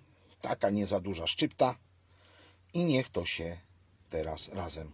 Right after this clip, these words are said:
chwilę podsmaży. Jak się chwilkę podsmaży, to dodam czosnek. Czosnek dodany, to się poddusiło.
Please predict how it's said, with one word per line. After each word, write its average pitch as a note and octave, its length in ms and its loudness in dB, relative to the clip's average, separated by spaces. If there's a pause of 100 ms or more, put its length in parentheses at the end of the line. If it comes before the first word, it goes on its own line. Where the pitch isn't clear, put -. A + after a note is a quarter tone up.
chwilę D2 280 -12
podsmaży. E2 560 -2
Jak G#2+ 160 -2
się A2+ 120 0
chwilkę - 300 0
podsmaży, E3+ 500 0
to C3 140 0
dodam G2 240 0
czosnek. - 440 -12 (380)
Czosnek B2 300 0
dodany, C3+ 380 0
to G2+ 80 -4
się - 160 -4
poddusiło. B2+ 640 2